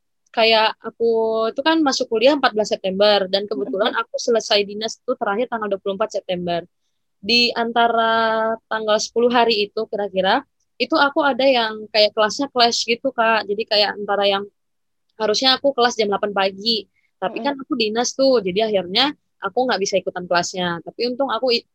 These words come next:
Speaker 1: izin ke dosennya dan dosennya memperbolehkan gitu.
Speaker 2: Ya.
Speaker 1: Terus juga ada juga, eh, kelas yang kebetulan jam delapan pagi, tapi untungnya pas aku lagi hari libur, jadi aku bisa
Speaker 2: Oh,
Speaker 1: ikut
Speaker 2: iya.
Speaker 1: tanpa harus, eh, apa namanya, kayak izin segala macem.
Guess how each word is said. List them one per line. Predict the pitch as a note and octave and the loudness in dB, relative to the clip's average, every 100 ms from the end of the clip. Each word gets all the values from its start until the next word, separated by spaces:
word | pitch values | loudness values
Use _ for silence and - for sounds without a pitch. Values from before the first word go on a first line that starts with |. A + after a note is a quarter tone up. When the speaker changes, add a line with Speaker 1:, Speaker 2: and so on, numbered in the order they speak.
| - | -6
Speaker 1:
izin | G3 G3 | -4 -4
ke | F#3+ G3 F#3+ F#3 | 0 2 4 2
dosennya | F#3+ F3 G3+ B3 | 2 -2 -2 -2
dan | |
dosennya | F#3 F3+ F3 F#3+ | -2 -4 -4 -6
memperbolehkan | A#3 G3+ F#3+ E3+ E3+ - F3+ F3 E3+ E3 | -8 -8 -6 -4 -6 -6 -4 -2 -4 -12
gitu. | E3+ - E3 _ | -20 -14 -14 _
Speaker 2:
Ya. | - E3 D#3+ | -18 -16 -10
Speaker 1:
Terus | A3+ - | -10 -8
juga | A3 A#3 A3 | 0 2 2
ada | G3+ | 0
juga, | G3 F#3 G#3+ B3 - | -2 -2 0 0 -4
eh, | - G3 G3 F#3+ F#3+ | -6 -2 0 0 -2
kelas | - G3+ A#3 A#3+ | 0 2 2 0
yang | G#3 G#3 | -2 -4
kebetulan | G3+ F#3 F#3 G3+ B3+ C4 _ | -6 -2 2 2 2 -2 _
jam | G3 G3+ | -2 -2
delapan | G3 G3 | -4 0
pagi, | F#3+ F#3+ - | 0 0 -2
tapi | A3+ - C#4+ _ _ _ - | -4 -2 -6 _ _ _ -6
untungnya | A3+ A3 A#3 C#4+ | -2 -2 -2 -2
pas | C4+ | 0
aku | C4 C#4+ | 0 2
lagi | C4 | 4
hari | B3+ B3 B3+ | 4 4 4
libur, | C#4 B3+ C#4 C4+ G#3 | 2 2 6 6 6
jadi | G3 A3 | 0 0
aku | A#3 | 0
bisa | B3 B3 | -2 2
Speaker 2:
Oh, | B3 | 4
Speaker 1:
ikut | A3 F#3+ | 4 2
Speaker 2:
iya. | F3+ _ - | -6 _ -12
Speaker 1:
tanpa | G3+ G3+ | -4 -2
harus, | G3 G#3+ B3+ - - - - | 0 2 0 -2 -8 -14 -8
eh, | G3 F#3+ F#3 | -4 -2 -4
apa | A3 | -6
namanya, | A3 A3 A3+ G3+ | -8 -6 -6 -6
kayak | |
izin | F#3+ G3 G#3+ G#3 | -4 -4 -4 -2
segala | G3 F#3 | 0 0
macem. | F3+ F3+ - F#3 F#3 F3+ | 0 -4 -2 0 0 -2